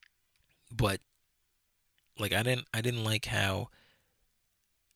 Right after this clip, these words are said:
she's like, "Oh," you know, I didn't like how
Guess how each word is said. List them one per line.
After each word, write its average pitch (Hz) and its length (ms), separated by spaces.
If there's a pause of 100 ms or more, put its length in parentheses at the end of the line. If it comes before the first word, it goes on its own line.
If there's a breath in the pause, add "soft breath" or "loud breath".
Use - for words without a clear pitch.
(300)
she's 101 320
like, 92 280 (1200)
"Oh," 135 420 (760)
you 120 160
know, - 100
I 123 100
didn't 151 200
like 143 160
how 98 360